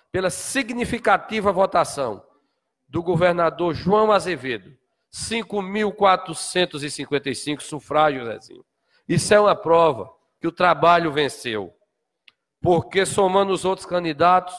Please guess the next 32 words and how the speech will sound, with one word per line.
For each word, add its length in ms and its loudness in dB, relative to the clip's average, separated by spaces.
não 180 -4
chega 340 0
nem 180 0
a 60 4
dois 260 2
mil 180 -2
votos. 520 -4
E 180 2
essa 360 2
comprovação 1080 -2
é 140 2
o 80 0
trabalho 760 2
de 200 -2
Ricardo 520 0
Coutinho, 720 -4
junto 420 4
com 160 2
toda 360 4
a 40 -4
sua 260 0
equipe, 640 -6
em 220 0
prol 360 4
dos 200 -6
municípios 680 -6
paraibanos. 640 -2
Somos 400 0
da, 120 2
do 180 -2
nosso 300 0
município, 680 -8